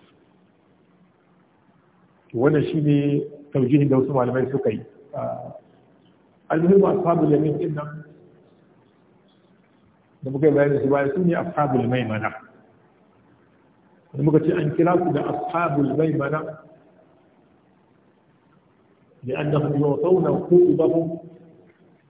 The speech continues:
بأيمانهم. Saboda ana ba su littafan ayyukansu a gobe kiyama,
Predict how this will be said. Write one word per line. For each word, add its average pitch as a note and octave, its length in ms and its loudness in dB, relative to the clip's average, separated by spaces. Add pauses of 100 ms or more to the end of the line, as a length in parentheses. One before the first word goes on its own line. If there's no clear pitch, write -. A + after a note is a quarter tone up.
(360)
بأيمانهم. C3+ 760 0 (380)
Saboda D3+ 320 2
ana D3 160 2
ba D#3 240 2
su D#3 80 2
littafan C3+ 360 -2 (120)
ayyukansu D3+ 460 -8 (180)
a - 80 -14
gobe C3+ 240 -2
kiyama, C#3+ 640 -8